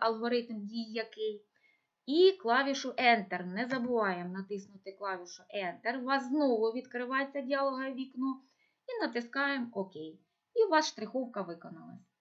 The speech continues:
Далі. Наступний алгоритм дій.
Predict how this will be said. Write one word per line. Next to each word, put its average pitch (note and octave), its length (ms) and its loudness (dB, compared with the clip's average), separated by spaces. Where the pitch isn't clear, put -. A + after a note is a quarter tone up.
Далі. G#3 560 4
Наступний C#4 1000 -2
алгоритм C4+ 800 -2
дій. C4 400 -2